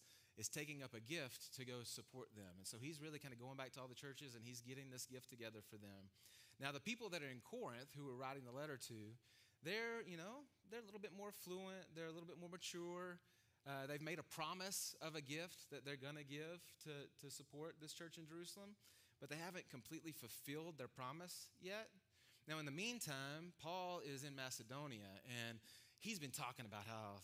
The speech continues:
to the Macedonians, about these believers in Corinth and how man, they're really strong and how they made this commitment of a gift. And, man, and then this challenge to this,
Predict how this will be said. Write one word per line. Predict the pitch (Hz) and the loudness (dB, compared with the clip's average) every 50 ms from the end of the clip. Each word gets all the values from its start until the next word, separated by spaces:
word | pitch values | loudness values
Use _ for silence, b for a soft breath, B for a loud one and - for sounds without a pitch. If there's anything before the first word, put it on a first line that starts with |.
| - - - | -8 -6 -6
to | 117 | -4
the | 117 | 0
Macedonians, | 120 117 113 - 101 104 113 117 110 104 101 92 | 0 0 0 0 0 0 -2 -2 -2 -4 -6 -6
about | 101 95 104 104 - | -6 -6 -8 -8 -6
these | - 117 107 101 - - - - - - | -6 -6 -4 -2 -4 -4 -4 -8 -10 -10
believers | 113 110 117 120 123 107 107 98 101 | -8 -6 -4 -4 -4 -4 -6 -6 -6
in | 92 90 - - | -8 -10 -10 -8
Corinth | 135 127 113 98 87 - | -6 -6 -6 -6 -6 -8
and | 95 95 98 | -8 -6 -4
how | 107 101 98 101 - B B B B B B - | -4 -2 -2 -4 -6 B B B B B B 2
man, | 123 120 117 113 113 107 | 4 4 4 4 2 2
they're | 117 123 120 107 104 | 2 2 2 2 0
really | 110 113 101 95 92 | -2 -2 -2 0 0
strong | - - - 135 147 151 151 151 147 139 135 127 120 | 0 2 2 2 2 2 4 4 4 4 4 4 2
and | 110 104 | 2 0
how | 131 123 | 0 0
they | 117 110 | 0 -2
made | 110 131 139 143 123 | 0 0 0 2 4
this | 127 117 - | 4 4 4
commitment | - 120 123 123 - 110 110 107 | 4 2 -2 -2 -2 -2 -4 -4
of | 104 92 | -2 -4
a | 95 98 98 | -6 -6 -2
gift. | 123 165 170 160 147 135 127 120 113 - - - | 2 4 6 6 6 6 6 4 2 0 -4 -6
And, | 101 95 95 B B B B B B B - | -6 -6 -8 B B B B B B B 2
man, | 139 139 135 127 | 4 4 4 4
and | 123 127 | 4 4
then | 160 190 175 | 4 4 4
this | 151 135 - - | 6 6 6 8
challenge | - - 165 170 196 233 226 196 165 143 139 - | 8 6 6 6 4 2 2 2 2 2 2 2
to | - 139 | 2 2
this, | 123 131 117 113 | 0 0 0 0